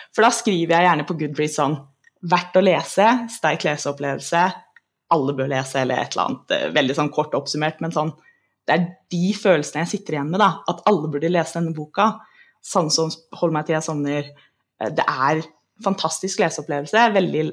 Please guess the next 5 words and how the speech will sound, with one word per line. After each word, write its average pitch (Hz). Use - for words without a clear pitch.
sånn 151
sterk -
og -
sånn, 339
men, 226